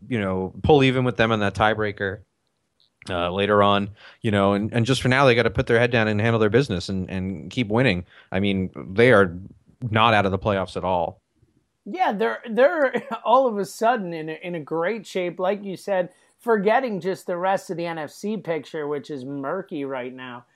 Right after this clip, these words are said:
Speaker 2: The N F C East is, is a train wreck right now. The, the Giants, not a good football team. Washington, not a good football team. Dallas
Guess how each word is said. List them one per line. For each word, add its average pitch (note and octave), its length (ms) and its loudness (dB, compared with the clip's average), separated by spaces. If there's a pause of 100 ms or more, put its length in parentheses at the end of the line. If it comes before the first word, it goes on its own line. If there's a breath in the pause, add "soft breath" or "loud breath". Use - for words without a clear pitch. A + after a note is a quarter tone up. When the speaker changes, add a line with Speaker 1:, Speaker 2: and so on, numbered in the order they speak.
(300)
Speaker 2:
The B3 120 -4
N D#4 120 -4
F D#4+ 120 -8
C D4 400 -6
East - 180 -10
is, A#3 240 -6
is A#3+ 320 -10
a A3+ 80 -4
train D4+ 380 -12
wreck C3 260 -12
right B2 280 -8
now. C3+ 340 -12 (400)
The, F#3 340 4
the G3 160 -2
Giants, A3 720 -2
not F3+ 340 4
a F3 60 2
good F3+ 260 -2
football F#3 420 0
team. G3+ 360 -6
Washington, G#3 840 -2 (220)
not E3+ 320 4
a G#3 60 -2
good E3+ 280 -4
football F3+ 420 -4
team. F3+ 500 -10
Dallas G3+ 640 2